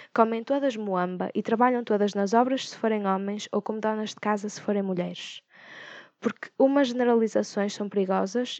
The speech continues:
e outras são aceitáveis. As pessoas que acham que dizer que Portugal é racista é uma generalização perigosa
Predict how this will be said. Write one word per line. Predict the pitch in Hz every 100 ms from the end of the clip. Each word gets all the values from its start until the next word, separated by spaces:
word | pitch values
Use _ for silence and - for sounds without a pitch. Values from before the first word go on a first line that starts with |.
| -
e | 214
outras | 220 185 220 233 -
são | 226
aceitáveis. | 220 240 220 180 180 180 - - - _ _ _ _ _ _ _
As | 214 -
pessoas | - 247 -
que | 226
acham | 220 220 214
que |
dizer | 220 208 208
que | -
Portugal | - 214 208 196
é |
racista | 196 196 190 214 - 190
é |
uma | 190 196
generalização | 190 190 190 185 190 190 190
perigosa | 202 185 180 180 202